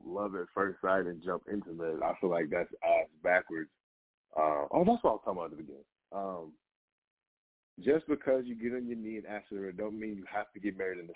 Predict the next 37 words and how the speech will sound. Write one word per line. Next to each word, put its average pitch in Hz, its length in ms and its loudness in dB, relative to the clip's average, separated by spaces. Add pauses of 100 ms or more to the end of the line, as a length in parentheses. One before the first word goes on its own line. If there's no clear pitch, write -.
same 92 300 0
year 90 240 2
or - 20 2
the 82 100 -2
next 87 220 0
couple 85 220 0
months. 87 320 4
Don't 127 320 6
do 131 180 6
that 120 280 4 (140)
because 95 440 -6 (760)
I, 90 180 -2 (140)
I 82 120 -6 (120)
kid 147 220 6
you 135 100 0
not, 113 300 0 (260)
and 90 140 -8
this 98 160 -6
is 92 140 -8 (180)
to 98 60 -6
be 107 260 0 (140)
true, 123 320 4 (560)
I 90 80 -2
believe 127 440 6
it's 110 220 -6
fifty-six 156 540 -6 (100)
or - 140 -10 (180)
sixty 170 420 -4
percent 143 480 -8
of 90 120 -10 (100)
first 131 240 -4 (100)
marriages 104 520 -4 (320)
fail. 117 400 0 (320)
And 85 380 -6 (520)
one 110 220 8
of 113 80 8
the 117 100 6